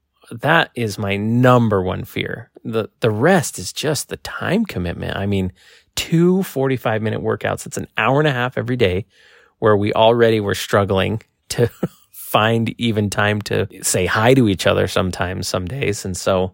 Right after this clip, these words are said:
that was something I was absolutely terrified of. But the rest I wasn't too worried about, really. I love reading. I love, you know, being well hydrated. I feel like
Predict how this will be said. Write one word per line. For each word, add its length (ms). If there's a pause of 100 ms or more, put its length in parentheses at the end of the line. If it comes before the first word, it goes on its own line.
(120)
that 240
was 120
something 360
I 80
was 200 (220)
absolutely 1080
terrified 640
of. 360
But 120
the 80
rest 300
I 80
wasn't 380 (100)
too 140
worried 180
about, 320 (220)
really. 420 (100)
I 120
love 260
reading. 540 (420)
I 60
love, 640 (200)
you 120
know, 140
being 260
well 180
hydrated. 560
I 40
feel 200
like 240